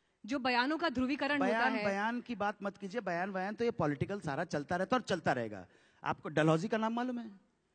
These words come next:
Speaker 2: उसने तो क्लियर कट पॉलिसी बनाई थी, divide and rule। तुम्हारा मुस्तकबिल वही है, फूट डालो और राज करो।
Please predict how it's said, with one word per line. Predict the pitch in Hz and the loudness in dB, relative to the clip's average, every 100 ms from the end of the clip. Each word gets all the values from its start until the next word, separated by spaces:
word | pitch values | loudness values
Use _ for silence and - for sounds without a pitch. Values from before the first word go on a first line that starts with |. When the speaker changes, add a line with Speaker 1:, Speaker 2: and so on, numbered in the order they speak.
| _ _ _ - | _ _ _ -2
Speaker 2:
उसने | 262 294 339 | -2 -2 -2
तो | 339 | 0
क्लियर | - 277 330 | 6 8 8
कट | 320 - 349 - - - _ - | 8 4 4 2 -14 -20 _ 2
पॉलिसी | 208 277 294 330 | 6 8 8 6
बनाई | 269 185 151 | 4 2 0
थी, | 131 110 98 _ _ _ - | -4 -8 -10 _ _ _ -2
divide | - 180 214 214 185 | 6 10 12 12 10
and | 180 147 | 8 6
rule। | 156 139 117 92 80 - _ - | 6 8 4 0 -10 -20 _ -8
तुम्हारा | 135 156 | -2 0
मुस्तकबिल | 131 185 - - 233 269 | 2 0 2 2 6 6
वही | 240 247 | 8 8
है, | 202 123 - - - _ | 6 4 -2 -20 -20 _
फूट | 160 202 143 | -2 -2 2
डालो | 170 160 160 | 2 2 0
और | 139 | -2
राज | 113 113 - | -4 -6 -8
करो। | 92 82 | -14 -14